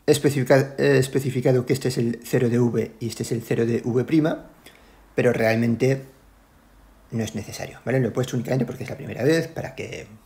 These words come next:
quede claro, pero no es necesario. Se entiende de qué cero hablamos por el contexto. Si hablamos de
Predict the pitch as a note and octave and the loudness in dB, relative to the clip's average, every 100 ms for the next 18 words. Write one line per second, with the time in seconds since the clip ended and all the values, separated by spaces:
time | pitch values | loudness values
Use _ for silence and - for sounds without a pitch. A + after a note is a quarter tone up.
0 | _ _ - G2 G#2 G2 C3+ - - - | _ _ -12 -10 -12 -14 -14 -14 -14 -16
1 | _ _ - A2+ A2+ - A2 - - - | _ _ -14 -12 -12 -12 -14 -14 -14 -12
2 | G2+ C3 - B2+ B2+ C#3 - - - - | -12 -10 -6 0 2 2 0 -12 -20 -8
3 | - - A#2 A#2 A#2 C3 C#3+ - - A#2 | -4 -2 0 2 2 2 0 -4 -12 -12
4 | A#2+ C3+ - - - _ _ - - B2 | -14 -14 -18 -20 -20 _ _ -10 -2 2
5 | B2 C#3 C3 - | 2 2 0 -2